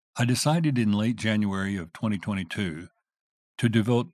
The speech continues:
two podcast episodes to characteristic qualities of the Ukrainian people, which were likely to surprise us if war actually unfolded. For instance, I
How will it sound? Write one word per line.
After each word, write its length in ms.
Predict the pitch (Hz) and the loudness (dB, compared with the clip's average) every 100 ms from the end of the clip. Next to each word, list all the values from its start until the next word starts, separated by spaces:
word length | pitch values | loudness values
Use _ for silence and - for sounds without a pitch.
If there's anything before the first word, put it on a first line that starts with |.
| _ | _
two 180 | - 165 | 2 2
podcast 760 | 143 131 127 117 104 90 - 92 | 2 0 0 -2 -4 -6 -6 -10
episodes 600 | - 82 85 87 90 - | -10 -10 -8 -8 -10 -10
to 120 | 95 | -10
characteristic 760 | - 113 117 - 113 101 110 | -4 -2 -2 -2 -2 -2 -10
qualities 600 | - 117 113 110 107 107 - | -6 -2 -2 -2 -4 -6 -8
of 280 | - 104 104 | -8 -6 -4
the 100 | 110 | -4
Ukrainian 640 | 98 107 - 107 101 92 87 | -2 -4 -4 -4 -2 -4 -6
people, 440 | - 127 - 92 _ _ _ _ _ - | -4 -4 -4 -12 _ _ _ _ _ 0
which 240 | 131 - | 0 2
were 300 | 120 117 117 - | 0 0 -2 -6
likely 560 | 104 113 151 160 127 | 0 2 2 0 -4
to 120 | - | -4
surprise 560 | 104 - - 135 147 113 | -6 -6 -2 0 0 -2
us 260 | 80 80 - _ _ - | -6 -10 -12 _ _ -6
if 160 | 113 | -6
war 380 | 101 101 110 120 | -4 -2 0 -2
actually 540 | - 117 - - 98 98 | -2 -4 -4 -10 -8 -4
unfolded. 680 | 101 98 120 110 95 73 - _ _ _ _ _ _ _ _ - | -4 -2 -2 -2 -4 -8 -14 _ _ _ _ _ _ _ _ -10
For 180 | 90 | -4
instance, 520 | 92 95 - 101 92 98 | -2 -2 -2 -4 -4 -6
I 240 | 87 92 | -6 -8